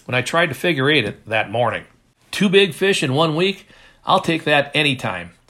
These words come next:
I've said it many times that the pre-turnover period is my favorite time of the muskie season,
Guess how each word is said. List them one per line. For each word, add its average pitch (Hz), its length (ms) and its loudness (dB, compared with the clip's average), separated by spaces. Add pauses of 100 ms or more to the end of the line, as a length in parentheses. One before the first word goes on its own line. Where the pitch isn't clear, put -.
(380)
I've 117 120 -4
said 196 200 4
it - 100 -2
many 214 240 2
times 131 360 0
that 117 100 -6
the - 80 -8
pre-turnover 196 800 -4
period 147 460 0
is 127 180 0
my 143 160 -2
favorite 175 460 -2
time 147 260 -2
of 139 80 0
the 120 60 -4
muskie 135 400 0
season, 117 500 -2